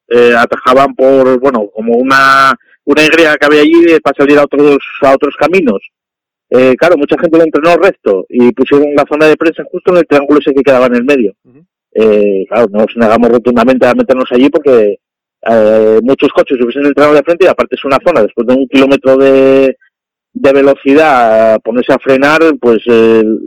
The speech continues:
Speaker 1: no pasó nada, pero si un coche se pasa de frenada va, va a esa zona. Entonces, bueno, también se lo comentamos,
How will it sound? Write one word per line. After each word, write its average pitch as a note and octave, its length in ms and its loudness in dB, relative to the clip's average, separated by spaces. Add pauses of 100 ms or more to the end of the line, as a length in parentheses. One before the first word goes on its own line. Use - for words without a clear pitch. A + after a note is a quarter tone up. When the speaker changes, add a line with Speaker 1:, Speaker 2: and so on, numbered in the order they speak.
(380)
Speaker 1:
no D3 220 0
pasó D#3+ 280 -2
nada, F3 300 2
pero C#3+ 420 2
si B2+ 320 0
un C3+ 140 0
coche C#3 460 0
se D3 80 -2
pasa C#3 240 0
de - 20 -14
frenada C#3+ 380 0
va, B2+ 480 2 (420)
va C3+ 60 2
a - 20 2
esa B2+ 180 -2
zona. D#3 200 -2
Entonces, A2 260 -10
bueno, C3 240 -4 (320)
también A#2+ 280 -4
se D3 100 0
lo B2 80 0
comentamos, C3+ 600 0